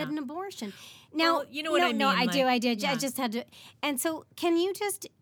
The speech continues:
Speaker 2: just for a second,
Speaker 1: Yeah.
Speaker 2: tell me what Justin Trudeau, is he a twin?
Speaker 1: No, it's Justin.
Speaker 2: Oh, okay.
Speaker 1: It's just he's got pandemic hair.
Speaker 2: Remember Justin and Justine, w-, w-, Justin,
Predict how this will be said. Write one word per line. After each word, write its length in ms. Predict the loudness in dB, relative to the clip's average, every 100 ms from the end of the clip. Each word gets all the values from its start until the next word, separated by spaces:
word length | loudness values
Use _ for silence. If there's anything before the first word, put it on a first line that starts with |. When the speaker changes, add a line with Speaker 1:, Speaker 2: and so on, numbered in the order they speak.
| _
Speaker 2:
just 300 | -6 -4 -4
for 80 | -4
a 80 |
second, 380 | -4 -4 -4 -6
Speaker 1:
Yeah. 160 | -8 -8
Speaker 2:
tell 280 | -6 -2 0
me 440 | 0 -2 -4 -8 -12 -20
what 380 | -12 -4 -4 -4 -10 -16
Justin 720 | -4 -2 -2 -2 0 2 0 -2 _ _ _ _ -12
Trudeau, 420 | -6 -4 -4 -6 -12 _ _ -14
is 180 | -10 -8
he 160 | -8
a 40 | -10
twin? 640 | -8 -4 -4 -4 -8 -12 -20 _ _ -20 _ _ _ -6
Speaker 1:
No, 160 | -4
it's 160 | -4 -4
Justin. 520 | -2 -2 -2 -6 0
Speaker 2:
Oh, 180 | 4 4
okay. 300 | 4 -4 -8 -6
Speaker 1:
It's 200 | -4 -2
just 260 | -2 -4 -4
he's 260 | -4 -2
got 180 | -2 -2
pandemic 480 | -2 -6 -4 -6 -8
hair. 120 | -10 -12 -6
Speaker 2:
Remember 380 | -2 0 2 0
Justin 440 | 0 -2 -2 -2
and 120 | -2 -2
Justine, 460 | -4 -6 -6 -6
w-, 200 | -8 -10
w-, 400 | -12 -14 -14 -12 -4
Justin, 420 | 0 0 -2 -6